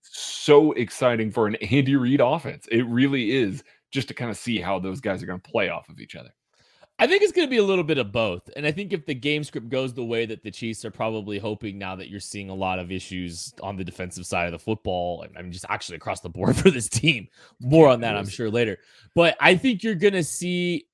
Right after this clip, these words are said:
Speaker 2: I think you'll see, uh, I think you'll see some new stuff introduced week one, regardless. I know they might try to, you know, keep s-, they, I could see them holding some things back if the game script's going the way that they hope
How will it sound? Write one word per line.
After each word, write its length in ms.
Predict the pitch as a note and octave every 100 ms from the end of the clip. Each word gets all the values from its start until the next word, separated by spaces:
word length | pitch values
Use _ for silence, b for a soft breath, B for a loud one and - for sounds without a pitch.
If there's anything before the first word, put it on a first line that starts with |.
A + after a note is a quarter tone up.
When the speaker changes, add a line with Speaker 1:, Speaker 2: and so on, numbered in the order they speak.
| _ _
Speaker 2:
I 100 | E3
think 180 | F3+ G#3
you'll 100 | G#3
see, 460 | F3+ - F#3 F3+ D#3 -
uh, 500 | C#3 C3+ C3 B2 A2+
I 80 | C#3
think 160 | F#3 G3
you'll 80 |
see 140 | F3+ F#3+
some 180 | F3 F#3
new 100 | F3+
stuff 300 | - E3 E3
introduced 680 | D#3 D3+ B2 B2+ A#2+ - - -
week 280 | A2+ C3+ C3+
one, 260 | A#2 A2+
regardless. 460 | A2 G#2 A#2 A2 A2
I 80 | G#2+
know 140 | A2
they 100 | A2
might 220 | A2+ G#2
try 160 | - A2+
to, 160 | G#2+ G2+
you 100 | A#2+
know, 160 | G2+ F#2
keep 200 | - -
s-, 100 | - -
they, 100 | - _ b b
I 100 | -
could 120 | F#3 F#3+
see 120 | A#3
them 120 | G3
holding 280 | D3 E3 D#3+
some 240 | D3 D3+
things 260 | C#3+ D3 A#2+
back 300 | A#2 B2+ -
if 140 | B2+
the 80 | B2
game 180 | A2+ C3+
script's 240 | C3 A#2+
going 160 | - A#2+
the 80 | A2+
way 120 | A2
that 160 | G#2+ G2
they 120 | F#2
hope 260 | F#2+ G2+